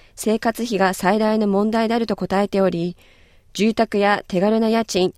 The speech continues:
犯罪などの問題を上回っていることも明らかになりました。一方、個人的な家計についてどう感じているかは、三十パーセントが支出より収入が少ない、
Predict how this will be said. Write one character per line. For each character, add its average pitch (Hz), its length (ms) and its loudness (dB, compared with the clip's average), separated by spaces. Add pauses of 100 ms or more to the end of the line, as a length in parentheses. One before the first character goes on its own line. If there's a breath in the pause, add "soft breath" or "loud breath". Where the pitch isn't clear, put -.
(260 soft breath)
犯 240 240 -2
罪 254 240 0
な 262 100 2
ど 247 80 2
の 208 100 2
問 180 240 0
題 190 240 2
を 190 180 2
上 196 200 0
回 226 140 0
っ - 20 -6
て 214 140 -6
い - 20 -2
る 214 80 -4
こ 214 100 -6
と 240 80 -4
も 247 100 0
明 208 140 -2
ら 185 120 0
か 175 100 -6
に 175 80 -2
な 170 80 -2
り 165 80 -4
ま 180 100 -2
し - 80 -6
た。 170 220 -2 (680 soft breath)
一 185 220 -4
方、 240 200 2
個 190 160 0
人 247 160 -2
的 269 220 -2
な 247 100 0
家 240 100 -6
計 254 200 -2
に 254 120 0
つ - 120 -6
い 240 100 -2
て 190 180 2
ど 208 180 2
う 226 40 -2
感 196 240 -2
じ 180 80 -10
て 202 100 -2
い 208 60 -2
る - 80 -6
か 208 120 0
は、 180 300 0 (380 soft breath)
三 247 260 0
十 254 140 -2
パ 247 240 0
ー 262 40 -2
セ 254 180 -2
ン 240 40 -4
ト 214 120 -4
が 190 200 0 (140)
支 - 160 -6
出 - 280 -6
よ 233 140 4
り 202 240 -2 (180 soft breath)
収 208 280 -2
入 226 180 2
が 208 140 2
少 - 200 -8
な 196 140 2
い、 - 120 -4